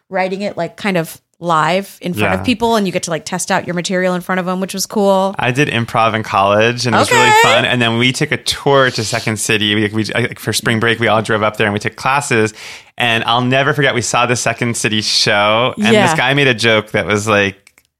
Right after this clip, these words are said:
Speaker 2: improvised that was so offensive, like, shockingly
Speaker 1: Oh.
Speaker 2: offensive, but kind of, I'm gonna tell you what it was.
Speaker 1: Yeah.
Speaker 2: And you're gonna very, be very uncomfortable, but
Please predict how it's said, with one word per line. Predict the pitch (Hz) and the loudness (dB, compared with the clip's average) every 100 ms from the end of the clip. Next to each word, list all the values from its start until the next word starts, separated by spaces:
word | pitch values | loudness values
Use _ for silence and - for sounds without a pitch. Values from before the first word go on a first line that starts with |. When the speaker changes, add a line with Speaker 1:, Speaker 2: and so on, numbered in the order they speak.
| - | -4
Speaker 2:
improvised | 131 - 185 196 214 - | -2 0 2 4 2 4
that | 135 | 2
was | 127 | 2
so | - - 143 143 | 2 2 4 4
offensive, | 180 - 139 127 123 110 | 4 2 0 0 0 2
like, | 113 | 2
shockingly | - - 220 208 160 208 156 151 | 2 2 4 4 4 4 4 4
Speaker 1:
Oh. | 143 | 2
Speaker 2:
offensive, | 135 127 131 - - | 2 0 0 -4 -8
but | - | -6
kind | 135 151 175 | -2 0 2
of, | 175 143 | 2 2
I'm | 135 | 0
gonna | 127 131 | 2 2
tell | 135 135 | 2 2
you | |
what | 127 | 4
it | 107 | 2
was. | 107 107 120 254 | 4 4 6 6
Speaker 1:
Yeah. | 220 165 202 - | 4 2 -2 -2
Speaker 2:
And | 113 110 | 0 2
you're | 113 | 2
gonna | 117 113 | 2 2
very, | 110 113 | 2 2
be | 117 | 2
very | 107 104 | 2 2
uncomfortable, | 104 104 98 117 117 127 | 0 -2 -4 -2 0 2
but | 120 117 | 2 0